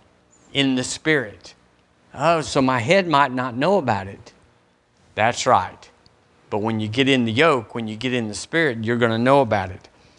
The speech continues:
Uh, so if we,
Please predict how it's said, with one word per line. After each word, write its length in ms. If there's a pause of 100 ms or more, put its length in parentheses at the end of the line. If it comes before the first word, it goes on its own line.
(1300)
Uh, 380 (840)
so 580 (1400)
if 180
we, 280